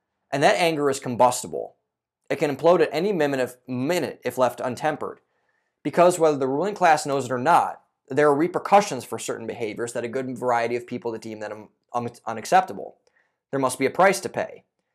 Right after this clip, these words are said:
When people are not listened to, there, or when people are listened to, rather, they will be more tolerant towards them. When they are not listened to, and are constantly dogpiled upon by shit that doesn't matter, their tolerance goes by the wayside.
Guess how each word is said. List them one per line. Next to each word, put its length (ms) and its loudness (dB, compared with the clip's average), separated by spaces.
When 140 -6
people 300 0
are 200 2
not 260 2
listened 300 -2
to, 280 -8
there, 220 2
or 160 0
when 140 0
people 240 0
are 60 4
listened 360 0
to, 80 -8
rather, 440 -4
they 100 -2
will 80 2
be 100 -2
more 160 0
tolerant 420 4
towards 240 -6
them. 240 -12
When 160 -4
they 60 2
are 100 2
not 300 4
listened 260 -8
to, 300 -8
and 100 -6
are 60 -2
constantly 420 -2
dogpiled 520 6
upon 340 -6
by 80 -6
shit 220 -6
that 100 -8
doesn't 260 -6
matter, 420 0
their 100 0
tolerance 440 4
goes 200 -4
by 120 0
the 80 -2
wayside. 600 -2